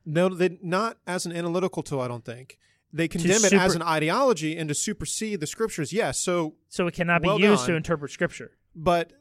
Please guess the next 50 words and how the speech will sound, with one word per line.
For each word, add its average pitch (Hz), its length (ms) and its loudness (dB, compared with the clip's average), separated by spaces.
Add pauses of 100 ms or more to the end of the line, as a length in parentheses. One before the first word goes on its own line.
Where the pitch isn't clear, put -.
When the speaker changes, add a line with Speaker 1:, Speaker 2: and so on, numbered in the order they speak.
(140)
Speaker 1:
no, 170 180 0
no, 156 80 2
no. 139 160 2
I, 151 160 0
I, 170 300 -2
I - 20 -2
think 170 320 -6
it's - 160 -6
subordinate 151 520 2
to - 40 -10
scripture. - 340 -8
Doesn't 165 280 -4
mean 165 180 -4
it 143 80 -6
can 147 160 -8
be 147 100 -8
used 151 360 -6
to 143 100 -10
rewrite 151 540 -2
scripture 139 520 -6
or 135 60 -4
say 156 200 -2
something 139 280 -10
scripture - 320 -12
doesn't 127 320 -12
say. 127 580 -4 (680)
I, 175 80 -6
Speaker 2:
Which 202 160 0
is 175 80 2
Speaker 1:
I, - 20 -6
Speaker 2:
basically 185 320 4
Speaker 1:
I - 40 2
Speaker 2:
what 165 100 4
would 151 80 0
have 139 180 -4
to 139 80 -4
happen 135 340 -6
with 95 160 -18
it, - 120 -20
though. - 80 -20 (400)
Speaker 1:
Yes, 190 400 2
I 196 140 -2
just 196 220 -6
think 202 200 -4
as 170 180 -4
an, 156 120 -8 (180)
as 170 180 -4
an 147 160 -10
analytical 170 480 -2
tool, 147 400 -2